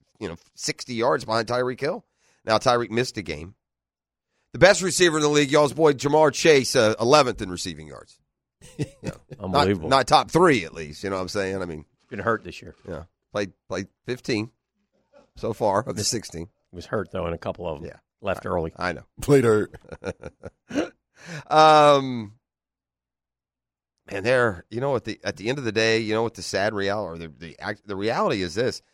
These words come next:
Speaker 1: and there are a lot of good <laughs> receivers in the league. If you don't have two of 'em, you don't know
Speaker 2: Premium
Speaker 1: what you're
Speaker 2: position.
Speaker 1: Yeah, if
Speaker 3: Yeah.
Speaker 1: you don't have two good receivers, you don't know what you're doing. They are all over the place. I mean, you go way down the list. Thirty-eighth in receiving yards, Jordan Addison. Would you take him? Forty,
Speaker 3: Oh, yeah.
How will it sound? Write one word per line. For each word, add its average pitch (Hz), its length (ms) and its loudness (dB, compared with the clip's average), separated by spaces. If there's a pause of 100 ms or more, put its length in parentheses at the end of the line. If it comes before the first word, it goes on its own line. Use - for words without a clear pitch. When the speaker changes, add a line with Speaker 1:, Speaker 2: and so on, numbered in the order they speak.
(340)
Speaker 1:
and 156 80 -10
there 208 120 -4
are 143 100 -2
a - 20 -4
lot 90 300 0
of 92 60 -4
good 82 160 -10
<laughs> - 20 -12
receivers 87 460 -6
in 73 60 -20
the 71 80 -20
league. 69 280 -20 (420)
If 110 120 -12
you 254 80 0
don't 165 160 4
have 117 140 2
two 117 200 0
of 90 80 0
'em, 92 100 -4
you 139 120 2
don't 151 80 8
know 139 60 8
Speaker 2:
Premium 131 160 6
Speaker 1:
what - 20 0
you're 110 80 -2
Speaker 2:
position. 110 420 -2
Speaker 1:
Yeah, 131 120 4
if 110 60 6
Speaker 3:
Yeah. - 60 8
Speaker 1:
you - 60 8
don't 240 160 8
have 170 100 4
two 151 160 2
good 131 160 4
receivers, 117 340 -2
you 160 80 0
don't 190 140 6
know 110 80 4
what 92 160 -2
you're 107 80 0
doing. 90 320 -2
They 156 160 6
are 110 140 6
all 117 360 6
over 107 260 2
the 95 80 -6
place. 98 200 -2
I 143 60 -4
mean, 214 100 -8
you 285 60 -4
go 156 140 2
way 135 260 4
down 127 180 4
the 113 80 -4
list. 117 320 -2
Thirty-eighth 185 480 4
in 175 80 -2
receiving 185 420 0
yards, 196 380 2 (540)
Jordan 170 260 4
Addison. 160 400 4
Would 95 80 -4
you 95 60 -10
take 151 200 2
him? 208 300 2 (640)
Forty, 147 420 6
Speaker 3:
Oh, 92 80 0
yeah. 80 40 -6